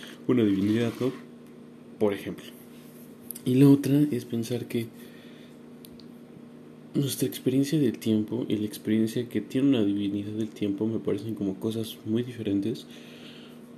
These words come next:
porque nosotros experimentamos la vida de forma puntual, ¿no? O sea, que estamos viendo un, un,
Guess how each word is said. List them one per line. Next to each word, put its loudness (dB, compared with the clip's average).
porque -4
nosotros 2
experimentamos -2
la 2
vida 2
de 2
forma -2
puntual, 0
¿no? -2
O -10
sea, 0
que -2
estamos -2
viendo 0
un, 0
un, -2